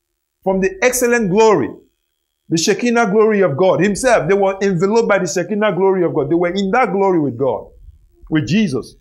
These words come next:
And they heard the voice of God coming to them in that glory. But look at what he says next. And so we have the, the, the word of God made more sure.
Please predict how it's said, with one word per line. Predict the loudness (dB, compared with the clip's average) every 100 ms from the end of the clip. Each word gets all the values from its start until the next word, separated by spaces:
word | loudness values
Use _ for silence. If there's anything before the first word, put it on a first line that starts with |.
| _ -4 0
And | 2
they | 2
heard | 0 0
the | -2
voice | 0 0 2
of | -2 0
God | 0 0 -2 -2
coming | 0 0 -4
to | -2
them | -2 0
in | 0
that | 0 0
glory. | 0 0 -2 -8 _ _ _ _ _ _ _
But | -2 0
look | 2
at | 2
what | 2 2
he | 0
says | 0 -2 0
next. | -2 -4 -10 -14 _ _ _ -2
And | 0
so | 2 2
we | 4
have | 4 4 2
the, | -2 -6 _
the, | 0 0 0 -2
the | 0 2
word | 4 4
of | 2
God | 2 0 0 -6 _ _ _ _ _ _ _ _ _ -2
made | 2 2 2
more | 0
sure. | -2 -4 -4 -6